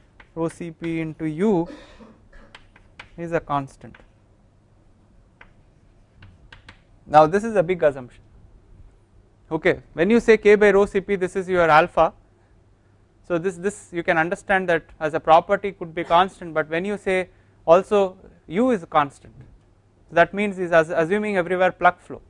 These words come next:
Okay, so this is for a case where you have only plug flow, and therefore you can assume that this is your slug flow or a rod-like flow, he calls it.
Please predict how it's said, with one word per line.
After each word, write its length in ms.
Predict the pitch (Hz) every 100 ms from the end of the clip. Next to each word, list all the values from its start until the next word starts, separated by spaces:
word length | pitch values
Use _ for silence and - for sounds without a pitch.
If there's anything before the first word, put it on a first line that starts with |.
| _ _ _ _ _ _ _ _ _ _ _ _ _ -
Okay, 240 | 143 233 - _ _
so 160 | -
this 180 | 180 202
is 120 | 247
for 160 | - 214
a 60 | 196
case 260 | 196 202
where 200 | 175 185 185
you 80 |
have 240 | 170 175 175
only 240 | 170 180
plug 300 | - 190 214
flow, 300 | - 180 190 - _ - - -
and 160 | 170
therefore 500 | 185 190 - 233 220 196 170
you 100 | 175
can 180 | 190
assume 480 | 175 165 214 208 202 - - - - - _ - - - - _ _ -
that 220 | - 160 160
this 160 | 165
is 140 | 190 175
your 200 | 170 160
slug 360 | - 175 180
flow 340 | - 202 202 226 - - - - - - _ _ _ - _ _ _ _ _ _
or 300 | 151 156 160
a 140 | 156 151
rod-like 520 | 156 185 185 185 -
flow, 280 | - 151 123
he 80 | 156
calls 360 | 160 156 151
it. 140 | 123